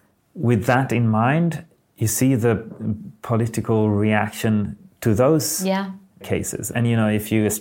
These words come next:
Speaker 1: extrapolate and see an increasing number of, uh,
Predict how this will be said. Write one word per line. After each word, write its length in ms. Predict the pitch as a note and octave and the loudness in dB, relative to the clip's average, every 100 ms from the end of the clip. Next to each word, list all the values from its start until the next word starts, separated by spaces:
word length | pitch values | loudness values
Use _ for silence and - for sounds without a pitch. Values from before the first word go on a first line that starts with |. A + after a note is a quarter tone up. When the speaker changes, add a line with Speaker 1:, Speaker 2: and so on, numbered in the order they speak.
| - | -8
Speaker 1:
extrapolate 880 | - - - G#2+ - B2 A2 F#2+ G2 - | -8 -6 -2 -2 0 0 2 0 -4 -4
and 240 | G#2+ G2 | -2 0
see 480 | F#2+ - G2+ F#2+ F#2+ - - _ - | 0 0 0 0 -2 -10 -20 _ -4
an 120 | G#2 | 0
increasing 500 | G2+ - G#2+ G#2+ G2+ | 0 0 0 0 0
number 340 | G2 G2 F#2 | 0 0 0
of, 320 | F2 F2 F#2+ G2 | 0 -2 -4 -6
uh, 260 | F2 E2 | -6 -6